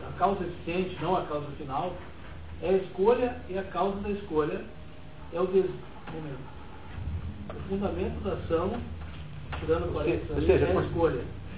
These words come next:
Speaker 2: por que que você escolhe? Por que que você age? Porque você escolheu. Portanto, a causa eficiente da ação é a escolha. Não é isso? O que é que produziu a ação, a es-, a, a escolha,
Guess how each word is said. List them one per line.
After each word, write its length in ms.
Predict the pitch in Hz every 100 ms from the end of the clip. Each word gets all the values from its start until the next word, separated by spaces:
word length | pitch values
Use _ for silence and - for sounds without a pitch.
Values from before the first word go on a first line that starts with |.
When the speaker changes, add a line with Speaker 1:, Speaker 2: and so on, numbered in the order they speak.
| -
Speaker 2:
por 120 | - 151
que 140 | 220
que 80 | 202
você 600 | 170 143 170 156 139 - - 127 -
escolhe? 400 | - 151 127 104 - - -
Por 100 | 139
que 100 | 214
que 80 | 208
você 280 | 185 - 175
age? 280 | 147 110 - -
Porque 180 | 131
você 260 | - - 196
escolheu. 460 | - 226 202 214 214 - - - - - - - - - - -
Portanto, 340 | 139 185 190
a 60 | 160
causa 380 | - 202 214 175
eficiente 500 | - 147 - 147 -
da 140 | 143
ação 280 | 123 151 143
é 40 | 185
a 60 |
escolha. 420 | 185 262 247 - - - - - - - - 127
Não 60 |
é 80 | 143
isso? 180 | 208 196
O 60 |
que 100 | -
é 80 | 208
que 180 | - 180 - - - -
produziu 640 | 180 156 135 139 202 - -
a 140 | 135
ação, 340 | 131 - 110 -
a 120 | 139
es-, 260 | 160 - -
a, 380 | 127 117 110 131
a 60 |
escolha, 460 | 113 - 123 104